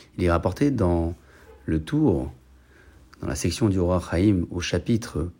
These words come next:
quatre cent vingt-six, selon la Masechet Sofrim, la chose suivante. En mevarchin al hayareach. Nous ne bénirons pas la lune, et la bemotzei Shabbat, seulement à l'issue du Shabbat, kesheum et voussam, lorsque nous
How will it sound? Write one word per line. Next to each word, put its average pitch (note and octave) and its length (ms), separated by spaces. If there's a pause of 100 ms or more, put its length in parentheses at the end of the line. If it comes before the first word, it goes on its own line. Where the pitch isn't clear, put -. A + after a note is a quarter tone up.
(120)
quatre B2 200
cent G2 160
vingt-six, F2 760
selon G#2 420
la F2 100
Masechet F2+ 400
Sofrim, E2 640 (800)
la D#2+ 80
chose D#2+ 220
suivante. - 500 (400)
En D3+ 80
mevarchin B2+ 640
al G2 80
hayareach. F2 640 (520)
Nous G2 260
ne E2+ 400 (420)
bénirons E2 460
pas D#2 120
la F2+ 100
lune, C3 360
et A#2+ 120
la D3 120
bemotzei A2+ 440
Shabbat, G#2+ 400
seulement A#2+ 380
à F2 80
l'issue E2+ 280
du G2+ 100
Shabbat, A2 360
kesheum G2 380
et F2 40
voussam, F#2+ 460
lorsque E2+ 360
nous F2 240